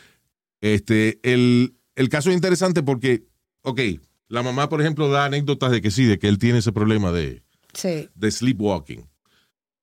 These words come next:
Speaker 1: Pero él hace una declaración donde él dice que él como que se acuerda que la muchacha, de la muchacha, antes de la puñalada, la muchacha que entró al cuarto,
Speaker 2: Ajá.
Speaker 1: hablaron acerca de una camisa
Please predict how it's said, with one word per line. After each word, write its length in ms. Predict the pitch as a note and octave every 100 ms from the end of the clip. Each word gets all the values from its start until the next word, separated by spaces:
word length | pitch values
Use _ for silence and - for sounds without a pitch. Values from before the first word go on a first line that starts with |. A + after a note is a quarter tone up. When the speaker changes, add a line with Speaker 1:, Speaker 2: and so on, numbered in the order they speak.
| _ -
Speaker 1:
Pero 220 | C3+ D3+
él 60 | G3+
hace 180 | G#3+
una 160 | G#3 G3+
declaración 840 | G3+ F#3+ F#3 F3+ G#3 F#3+ C3+ B2+ - _ _ _ _ _ _ _ _ _ _ _ _ _
donde 320 | G#2+ C3+ C#3
él 80 | E3
dice 440 | F#3 D#3+ C3+ C3 - _ _ _ _ -
que 260 | C#3 C#3
él 120 | E3+
como 220 | E3 F3+ E3+
que 100 | D#3
se 140 | D3+
acuerda 600 | C3 D#3+ E3+ C3+ B2 B2 -
que 140 | - B2
la 100 | A#2
muchacha, 580 | A#2 C#3 C#3 D#3+ D3+ G#2+
de 340 | C3 B2+ A#2+ A#2+
la 100 | A#2
muchacha, 400 | A2+ B2+ D3+ B2
antes 260 | B2+ C3+ D#3+
de 80 |
la 100 | D#3+
puñalada, 360 | D3+ D#3+ D3+ C3
la 60 | A#2+
muchacha 340 | A2+ B2 D3
que 100 | C#3
entró 180 | A#2 C3
al 100 | D3
cuarto, 420 | D3+ A#2 - B2 -
Speaker 2:
Ajá. 420 | - E3 C#3+ A#2+ _ -
Speaker 1:
hablaron 420 | G#3 A#2 C3 D3+
acerca 320 | C#3 D3 C3+
de 60 | C#3
una 160 | C#3 C#3
camisa 540 | D3+ B2 F#2+ G#2+